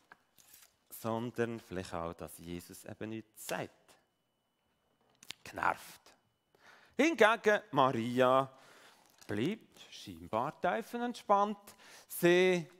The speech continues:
bleibt einfach dort. Sie hat dann das Gefühl, sie muss sich irgendwie rechtfertigen. Es kommt da kein Streitgespräch raus. Das sind also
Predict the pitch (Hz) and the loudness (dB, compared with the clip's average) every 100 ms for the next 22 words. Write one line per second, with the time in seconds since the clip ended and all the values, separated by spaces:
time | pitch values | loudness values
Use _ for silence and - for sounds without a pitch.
0 | _ - 104 101 - - 110 117 127 - | _ -12 -6 -6 -2 2 2 0 -6 -2
1 | 214 240 - 185 180 151 165 165 156 147 | -2 -2 -4 -2 0 0 0 2 0 0
2 | 139 - - 139 123 117 117 101 110 - | -4 -8 -4 -2 -2 -2 -2 -4 -6 -2
3 | 113 110 101 98 92 85 - - 110 113 | -2 -2 -6 -6 -6 -6 -12 -6 0 0
4 | 180 190 - 185 208 - 240 247 - - | -2 -10 -2 0 0 -4 -8 -8 -8 -4
5 | 135 117 107 98 - 117 - - - 185 | -4 -2 -2 -2 0 -2 -2 -12 -12 -10
6 | 202 - - - 170 185 185 - 180 185 | -10 -12 -12 -2 -2 -2 -6 -8 -8 -6
7 | - 254 - - - - - - - _ | -6 -8 -10 -20 -20 -20 -20 -20 -20 _
8 | _ _ _ _ _ _ - 240 - 226 | _ _ _ _ _ _ 2 4 4 2
9 | 226 - 165 170 180 | 2 2 2 2 -2